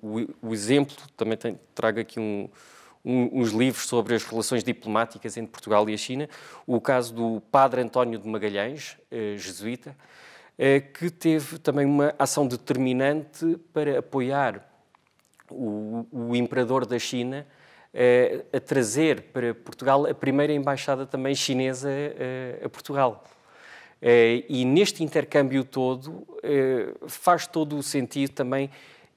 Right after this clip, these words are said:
evocar o, o, o, o grande papel que a Igreja Católica,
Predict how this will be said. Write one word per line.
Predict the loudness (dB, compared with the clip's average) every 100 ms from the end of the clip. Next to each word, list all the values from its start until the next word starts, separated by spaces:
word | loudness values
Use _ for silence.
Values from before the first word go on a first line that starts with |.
| _
evocar | 2 2 2 -4 0 2 2
o, |
o, | 0 -2 -2 -2 -4 -6
o, | -4 -4 -2
o | 2
grande | 2 2
papel | 0 -4 -2 -4
que | -6
a | -4
Igreja | 0 -2 -2
Católica, | -6 -2 0 0 -6 -8 -10